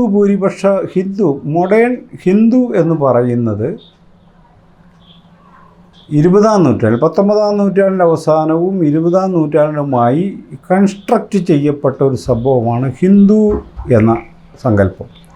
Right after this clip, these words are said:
ഹിന്ദു ഭൂരിപക്ഷം, ഇന്ന് കാണുന്ന ഹിന്ദു, സിൻഡിക്കേറ്റ് ഹിന്ദുമതം എന്നൊക്കെ റുമിള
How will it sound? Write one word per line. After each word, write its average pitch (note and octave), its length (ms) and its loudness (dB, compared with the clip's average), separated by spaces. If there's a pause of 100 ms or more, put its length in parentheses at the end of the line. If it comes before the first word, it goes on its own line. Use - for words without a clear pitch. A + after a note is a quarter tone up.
(240)
ഹിന്ദു D#3+ 260 2
ഭൂരിപക്ഷം, C#3 800 2
ഇന്ന് D#3+ 220 2
കാണുന്ന D#3+ 420 2
ഹിന്ദു, G#2 320 -2 (1040)
സിൻഡിക്കേറ്റ് F#3+ 540 0 (1800)
ഹിന്ദുമതം F3+ 500 2
എന്നൊക്കെ E3 380 0 (260)
റുമിള D#3 320 0